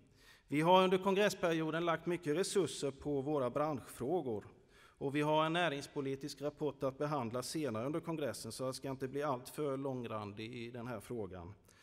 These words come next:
Jag måste bara peka på det industriella träbyggandet.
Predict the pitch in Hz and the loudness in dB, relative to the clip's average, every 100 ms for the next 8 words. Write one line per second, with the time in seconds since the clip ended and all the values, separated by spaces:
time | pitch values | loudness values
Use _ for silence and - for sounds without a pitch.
0 | - - 139 160 202 - 190 202 202 220 | -20 -8 2 4 6 4 6 6 6 4
1 | 170 - 147 - 151 151 160 151 - 170 | 4 2 -2 0 0 2 0 -2 0 2
2 | 143 123 120 151 147 110 101 98 101 131 | 4 2 -2 0 0 0 -4 -4 -4 -4
3 | 127 - - | -6 -10 -20